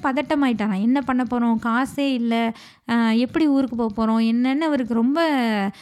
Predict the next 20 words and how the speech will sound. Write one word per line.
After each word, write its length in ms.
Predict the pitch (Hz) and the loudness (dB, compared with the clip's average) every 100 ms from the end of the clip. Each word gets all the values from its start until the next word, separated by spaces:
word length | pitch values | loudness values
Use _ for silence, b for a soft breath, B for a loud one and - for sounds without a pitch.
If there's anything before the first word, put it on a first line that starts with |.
| B B | B B
ஆ, 180 | 233 226 | 0 2
டென்ஷன் 380 | 226 269 285 262 | 0 -2 0 0
ஆயிட்டாரு. 320 | 220 196 185 | 0 -2 -2
இவர் 180 | 262 302 | 0 0
வந்து, 300 | 294 359 330 | 0 -2 -2
"சரி 160 | 302 | -2
வாங்க, 400 | 247 262 311 294 | 0 0 2 2
நம்ம 240 | 269 240 262 | 2 0 0
தான் 300 | 254 240 233 | 0 0 0
சாப்பிட்டோம்ல, 340 | 233 233 262 - B B | -2 0 -2 -6 B B
மறுபடியும் 360 | 262 320 320 | 2 2 2
போய் 140 | 277 254 | 0 0
கோவில்ல 280 | 262 262 247 | 0 0 -2
சிற்பத்தை 520 | 233 220 240 233 208 | -4 -6 -6 -4 -4
பார்ப்போம்னு" 260 | 202 220 240 | -2 0 0
சொல்லி 240 | 240 269 | 0 0
இவர் 160 | 339 247 | 0 4
மறுபடியும் 400 | 262 269 277 240 | 2 2 -2 -6
கூட்டு 180 | 220 | -8
போயிருக்காரு. 480 | 214 196 196 196 294 | -6 -6 -4 -4 -4